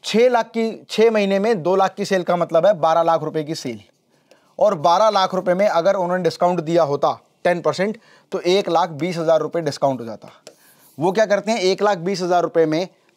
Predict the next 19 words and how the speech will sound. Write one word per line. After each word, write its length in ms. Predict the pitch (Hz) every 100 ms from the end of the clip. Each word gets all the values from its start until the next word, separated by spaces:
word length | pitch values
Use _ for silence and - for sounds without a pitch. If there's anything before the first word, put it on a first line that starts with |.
| -
बल्क 320 | 127 214 254
बाइंग 300 | 208 180 185
में 120 | 202
एक 100 | 214
ऐसा 200 | 180 185
पैकेज 340 | 196 165 165 185
डिज़ाइन 260 | 165 165
करते 240 | 151 147 185
हैं 80 | 175
जहाँ 160 | 147
पर 140 | 143 165
ट्रेडर्स 360 | 151 147 147
को 260 | - 220 226 _ _ _ _ -
ट्रिप 200 | 220 220
करवा 220 | 175 143
देते 240 | 120 107
हैं। 120 | 104 - _ _ -
तो 60 |
ट्रेडर 420 | 180 185 202 233